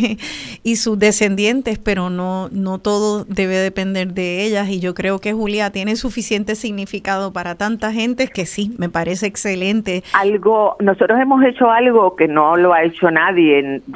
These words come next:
Speaker 2: que yo sepa, bueno, no, no lo ha hecho mucho, muy poca gente, y es que nosotros no estamos reclamando, ni hemos reclamado nunca, derechos de autor. O sea,
Speaker 1: Ujú.
Speaker 2: Julia, eh, la poesía de Julia,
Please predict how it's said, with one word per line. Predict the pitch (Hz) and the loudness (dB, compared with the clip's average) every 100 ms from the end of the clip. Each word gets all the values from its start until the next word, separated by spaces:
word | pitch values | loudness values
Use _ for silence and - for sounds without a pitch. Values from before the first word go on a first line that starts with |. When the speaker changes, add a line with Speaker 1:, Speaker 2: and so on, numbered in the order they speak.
| - | -2
Speaker 2:
que | 123 | 0
yo | 117 117 | 2 0
sepa, | - - 95 | 0 0 -2
bueno, | 95 104 90 98 | -4 -8 -8 -2
no, | 107 101 | 0 2
no | 104 107 | 2 4
lo | 104 | 4
ha | |
hecho | 123 139 | 2 -2
mucho, | 123 - 123 120 _ 117 117 - - | -2 0 0 -2 _ -8 -8 -10 -4
muy | 113 | -2
poca | - 127 123 | 0 0 -2
gente, | 127 151 143 120 | -2 -4 0 2
y | 120 | 2
es | |
que | 120 | 2
nosotros | 143 135 139 147 147 | -2 2 2 0 0
no | 135 | 0
estamos | 139 143 139 | 2 0 0
reclamando, | 135 - 120 123 123 123 120 | 0 0 0 0 0 0 0
ni | 120 | 2
hemos | 127 139 | 2 2
reclamado | 135 135 123 123 127 | 0 0 0 0 0
nunca, | 127 165 151 - - _ _ _ | 0 0 -2 -6 -16 _ _ _
derechos | 131 117 - 127 | 0 2 0 0
de | 131 | 0
autor. | 110 110 98 - _ _ - _ _ - | 0 0 -2 -4 _ _ -20 _ _ -2
O | - | 2
sea, | 220 110 | 4 4
Speaker 1:
Ujú. | 190 | 2
Speaker 2:
Julia, | 190 170 180 202 214 - _ - | 2 4 4 4 2 -4 _ 0
eh, | 147 131 | 2 4
la | 120 123 | 4 2
poesía | 127 127 185 185 | 0 4 4 6
de | 151 | 4
Julia, | 139 170 196 139 120 | 4 4 6 4 2